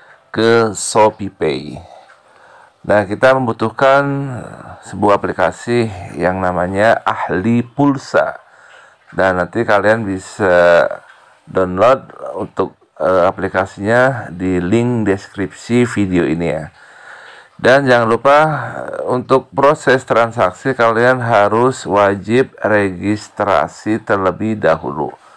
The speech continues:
atau mendaftar terlebih dahulu di aplikasi pihak ketiga ini ya. Karena ada banyak kasus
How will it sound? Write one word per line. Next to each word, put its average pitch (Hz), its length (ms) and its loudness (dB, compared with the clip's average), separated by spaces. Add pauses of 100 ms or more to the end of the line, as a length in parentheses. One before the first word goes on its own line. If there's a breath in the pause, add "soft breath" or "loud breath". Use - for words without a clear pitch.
(540 soft breath)
atau 107 160 2
mendaftar 104 880 0
terlebih 101 400 -2
dahulu 92 320 2
di 101 160 -4
aplikasi 90 720 -2
pihak 98 240 -4
ketiga 92 320 -2
ini 101 160 -2
ya. 78 160 -2 (800 loud breath)
Karena 123 640 2
ada 117 320 4
banyak 113 240 2
kasus 143 880 0